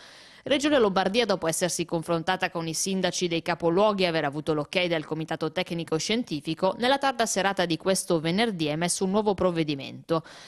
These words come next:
Sul banco degli imputati, tra le varie misure di contenimento del coronavirus, anche il mondo degli sport di contatto a livello dilettantistico. La nuova ordinanza, firmata dal presidente Attilio Fontana, ha infatti messo nero su bianco il fermo di tutte le attività.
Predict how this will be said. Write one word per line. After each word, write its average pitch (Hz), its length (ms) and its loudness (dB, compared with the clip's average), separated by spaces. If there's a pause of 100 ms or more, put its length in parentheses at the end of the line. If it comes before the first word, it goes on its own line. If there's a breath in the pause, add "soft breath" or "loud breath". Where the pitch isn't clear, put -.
(160 loud breath)
Sul - 180 0
banco 277 280 2
degli 190 180 2
imputati, 175 480 0
tra 160 140 0
le 156 80 0
varie 160 260 0
misure 165 380 2
di 165 100 -4
contenimento 160 680 -2
del 151 180 -2
coronavirus, 180 880 0
anche 240 280 -2
il 269 80 2
mondo 269 260 2
degli 185 240 2
sport 226 340 0
di 170 140 0
contatto 165 520 -2
a - 20 0
livello 160 340 2
dilettantistico. 156 1040 -2 (420)
La 262 60 4
nuova 285 220 4
ordinanza, 214 500 2
firmata 175 400 0
dal 165 160 2
presidente 170 520 0
Attilio 165 360 0
Fontana, 165 640 0
ha 220 100 -2
infatti 254 320 0
messo 247 300 2
nero 220 220 4
su 240 180 0
bianco 151 360 0
il 185 120 4
fermo 262 340 2
di 190 160 -2
tutte 247 320 0
le 175 80 4
attività. 139 680 -4